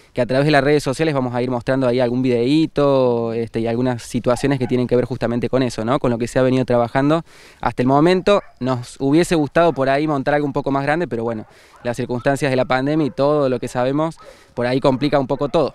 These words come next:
Tenemos que agradecer mucho a las colaboraciones, a la gente que aporta de distintos lugares,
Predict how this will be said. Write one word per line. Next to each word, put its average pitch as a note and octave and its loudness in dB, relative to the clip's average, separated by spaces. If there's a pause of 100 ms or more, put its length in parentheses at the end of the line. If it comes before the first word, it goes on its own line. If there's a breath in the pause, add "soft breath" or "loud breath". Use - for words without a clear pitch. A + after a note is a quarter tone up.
Tenemos D3+ 6
que C3+ 4
agradecer B2+ 4
mucho C3 4
a A#2 2
las A#2 -4
colaboraciones, B2 2
a A#2+ 0
la A#2 -4
gente B2+ -2
que A#2+ -2
aporta B2+ 0
de B2 4
distintos A#2+ 0
lugares, D3 2